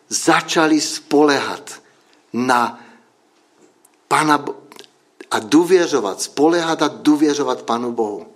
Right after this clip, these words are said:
To je něco, co, co vnímám, že Bůh nás chce v tom posunout. On nás chce vyučit v tom. Abychom se nenechali nějakým způsobem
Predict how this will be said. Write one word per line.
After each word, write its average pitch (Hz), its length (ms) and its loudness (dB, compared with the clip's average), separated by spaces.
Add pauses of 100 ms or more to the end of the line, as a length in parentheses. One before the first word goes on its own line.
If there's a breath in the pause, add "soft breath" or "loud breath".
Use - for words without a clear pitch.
(960)
To 170 140 4
je 175 260 4 (420 loud breath)
něco, 151 440 2
co, 139 340 0 (240 loud breath)
co 143 160 0
vnímám, 127 540 0
že 120 140 -2
Bůh 117 340 -6
nás 123 240 -4
chce 120 120 -2
v - 60 -12
tom 110 180 -4
posunout. 107 540 -6 (160 loud breath)
On 135 140 0
nás 131 220 -2
chce 127 120 0
vyučit 120 560 -2
v - 60 -16
tom. 90 240 -14 (640 loud breath)
Abychom 160 340 2
se 165 200 0
nenechali 156 840 2 (1080)
nějakým 120 360 -4
způsobem 127 500 -4